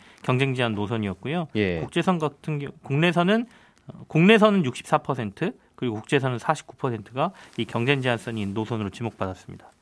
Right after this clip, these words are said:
Speaker 2: 경쟁 제한성이 있다는 게 어떤 의미예요?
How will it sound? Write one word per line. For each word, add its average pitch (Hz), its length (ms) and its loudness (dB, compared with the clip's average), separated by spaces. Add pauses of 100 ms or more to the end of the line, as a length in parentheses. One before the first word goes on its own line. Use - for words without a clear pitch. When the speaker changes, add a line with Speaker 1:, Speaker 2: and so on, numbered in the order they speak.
(120)
Speaker 2:
경쟁 123 440 -2
제한성이 170 560 2
있다는 110 340 0
게 175 60 -6
어떤 104 300 -2
의미예요? 113 380 -6